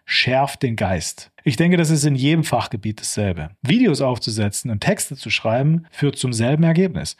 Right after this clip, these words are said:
Mit dem Bonus, dass man seine Erkenntnisse gleichzeitig tausenden Menschen zeigen kann und nicht nur ein paar Dutzend in einem Seminarraum. Je klarer ihr Denken und damit ihre Botschaft, desto besser wird also auch ihr Ruf. Denn Menschen erkennen, dass sie verstehen, was sie tun und dass sie ihnen helfen können.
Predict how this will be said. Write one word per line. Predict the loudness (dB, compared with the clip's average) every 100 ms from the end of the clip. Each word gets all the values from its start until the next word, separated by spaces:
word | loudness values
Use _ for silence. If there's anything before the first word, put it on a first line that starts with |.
| -2
Mit | 0
dem | 2
Bonus, | 2 4 4 2
dass | 0 0
man | 0
seine | 0 0
Erkenntnisse | -2 0 0 2 0 0 -2 0
gleichzeitig | 2 2 2 0 -2 -2
tausenden | 0 2 4 2
Menschen | 2 2 0
zeigen | -2 0 0
kann | -2 0 0
und | -2
nicht | -4 -2
nur | -2
ein | -2
paar | -6
Dutzend | -2 -2 -2 -4
in | -4
einem | -4
Seminarraum. | -4 -6 -2 -2 -2 -6 -8 -10 -2
Je | -2
klarer | 2 2 4 2
ihr | 2 2
Denken | 2 0 0 -2
und | -2 -2
damit | 0 2
ihre | 0
Botschaft, | 2 0 2 0 0 -4 -20 _
desto | 0 0
besser | 2 2 2 2
wird | 2
also | 0 2
auch | 0 2
ihr | 2
Ruf. | 2 2 2 -2 -12 -20 -20 -6
Denn | -2 0
Menschen | 2 2 2
erkennen, | 0 -2 2 4 4 4
dass | 2 0
sie | -4
verstehen, | -4 -2 -2 0 0 2 2
was | 0
sie | -6
tun | -8 0 2 2 -2
und | -6 -4 -4
dass | -4
sie | -4 -2
ihnen | 0
helfen | 2 0 -2
können. | -10 -12